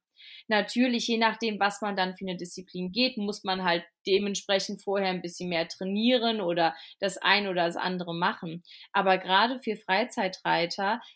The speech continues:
gibt es ein total schönes Angebot zum Reinschnuppern und einfach mal ein Wochenende irgendwo hinfahren oder die haben dann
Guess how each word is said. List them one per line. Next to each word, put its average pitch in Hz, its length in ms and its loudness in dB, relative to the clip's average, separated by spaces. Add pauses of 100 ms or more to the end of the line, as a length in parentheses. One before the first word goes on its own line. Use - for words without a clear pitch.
(100)
gibt - 220 -2
es 196 140 0
ein 190 180 0
total 202 480 0
schönes 233 440 -2
Angebot 220 600 -4
zum 214 200 -4
Reinschnuppern 208 880 -2
und 196 100 -4
einfach 190 260 -4
mal 202 180 -2
ein 196 100 -4
Wochenende 202 500 -4
irgendwo 254 320 0
hinfahren 190 720 2
oder 190 320 0 (440)
die 214 140 0
haben 208 280 2
dann 208 400 -2